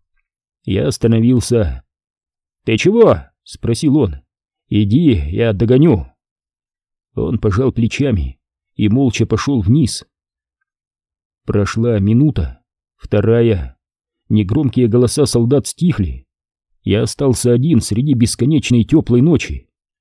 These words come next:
Наконец услышал шаги. Темный силуэт низкой фигуры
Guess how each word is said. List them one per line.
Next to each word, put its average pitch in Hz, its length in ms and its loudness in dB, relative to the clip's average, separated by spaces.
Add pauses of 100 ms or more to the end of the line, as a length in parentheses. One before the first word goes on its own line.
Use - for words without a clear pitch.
(680)
Наконец 101 600 0
услышал 123 400 -2
шаги. 107 640 0 (480)
Темный 135 340 2
силуэт 131 460 2
низкой 123 280 0
фигуры 104 560 -2